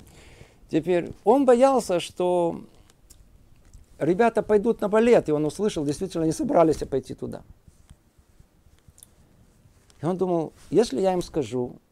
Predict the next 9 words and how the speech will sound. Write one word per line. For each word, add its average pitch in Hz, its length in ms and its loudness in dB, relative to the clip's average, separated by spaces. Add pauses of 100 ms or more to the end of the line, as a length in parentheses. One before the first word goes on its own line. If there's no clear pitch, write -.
(140)
они 165 140 -6
меня 190 140 -6
не 190 100 -6
послушаются. - 640 -14 (1200)
Они 170 200 -2
пойдут. 127 460 -2 (460)
Естественно, 196 420 -6
что 156 240 -4
их 160 160 -4